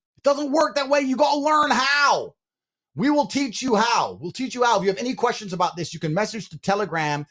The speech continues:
It runs twenty-four seven, three sixty-five, even if you're watching a replay of this live, at Emergency Meeting Live Chat, E-, at E M Live Chat. It's right here on Telegram, and we'll teach you exactly how. I am here to free minds.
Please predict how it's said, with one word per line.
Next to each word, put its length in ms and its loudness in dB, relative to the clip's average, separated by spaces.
It 100 -8
runs 280 -6
twenty-four 400 -2
seven, 260 0
three 160 0
sixty-five, 640 0
even 160 0
if 60 0
you're 100 4
watching 240 2
a 60 0
replay 300 0
of 60 -4
this 140 -8
live, 300 0
at 220 0
Emergency 480 0
Meeting 400 -2
Live 280 2
Chat, 240 -4
E-, 200 0
at 260 0
E 160 -4
M 160 0
Live 240 0
Chat. 300 0
It's 100 -14
right 180 2
here 300 -2
on 160 0
Telegram, 380 -2
and 80 -8
we'll 100 -2
teach 260 -8
you 80 2
exactly 380 0
how. 340 0
I 140 2
am 100 2
here 160 4
to 180 0
free 160 2
minds. 540 2